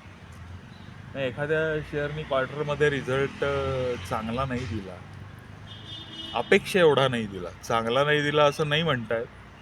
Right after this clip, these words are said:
कारण तो रिझल्ट चांगलाच असतो. <laughs> फक्त लोकांच्या अपेक्षा खूप असतात. म्हणजे समजा Infosys-नी एक लाख डॉलर, एक लाख, अ, कोटी रुपये कमवले यावर्षी, तर लोकांची अपेक्षा पुढची, पुढच्या वर्षी त्याने दोन लाख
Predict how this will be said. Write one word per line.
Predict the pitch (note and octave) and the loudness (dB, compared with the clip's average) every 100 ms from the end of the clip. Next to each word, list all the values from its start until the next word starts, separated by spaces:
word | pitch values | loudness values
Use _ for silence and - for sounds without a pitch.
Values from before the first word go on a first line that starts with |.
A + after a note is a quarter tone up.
| - - | -16 -8
कारण | A#2+ A#2 | -8 -4
तो | C3+ C3 | -2 0
रिझल्ट | A#2 B2+ E3 | 0 2 0
चांगलाच | - G#2+ A2 B2 G3+ | 4 4 6 4 6
असतो. | D3+ A2+ - A#2 D3+ - - - | 4 2 -2 -4 -4 -14 -6 -6
<laughs> | |
फक्त | - - F3 - F#3 F#3+ - - G#3 | -2 0 -2 0 0 0 -2 -2 6
लोकांच्या | F3 - D3+ E3+ E3 | 6 6 0 2 2
अपेक्षा | D#3 C3 C#3 - E3+ | 2 2 -6 -2 -2
खूप | E3 D#3+ C#3+ | 0 -2 0
असतात. | A2+ G2 G#2+ F#2+ - - - | 0 -2 -8 -8 -16 -20 -6
म्हणजे | B2 C#3+ | -4 0
समजा | C3+ C#3 D3+ D3+ D#3 | 0 4 4 6 4
Infosys-नी | D3 B2+ B2 D#3 D3+ D#3 D3+ D#3 | 2 -2 2 2 4 -2 -2 -6
एक | D3 C3+ C#3 | -4 -2 2
लाख | C#3 D3 | 4 4
डॉलर, | C#3 C3+ C3 B2 C3+ A#2 | 4 -2 -2 0 -2 -2
एक | A2+ B2 | -2 0
लाख, | C#3+ D3 D3+ - D3+ | 2 2 0 -4 -4
अ, | D3 C#3+ C#3 C3+ B2+ B2+ B2 B2 A2+ B2+ | -2 -2 -4 -4 -4 -4 -4 -6 -8 -8
कोटी | A#2+ D3 | -4 -4
रुपये | C#3+ B2+ C#3 | -4 -2 -2
कमवले | C#3+ C3+ A#2+ B2 D3+ A#2+ A2 G2+ B2 | -2 -4 -4 -4 -2 -2 -4 0 4
यावर्षी, | B2 B2+ A#2 G2+ A#2+ A2 - - - - | 6 4 0 -6 -8 -8 -10 -12 -14 -6
तर | C#3 | 2
लोकांची | C#3+ A#2+ - E3+ - G3+ | 4 4 4 2 4 2
अपेक्षा | E3 E3 D3 D#3+ | 2 0 0 2
पुढची, | D3+ D3 C3 B2 C3+ | 2 0 -4 -8 -10
पुढच्या | - B2+ B2+ - E3 | -8 -8 -6 4 4
वर्षी | D3 D#3 | 4 0
त्याने | D3+ D#3 | 0 4
दोन | D3+ D3+ | 4 4
लाख | D#3 | 6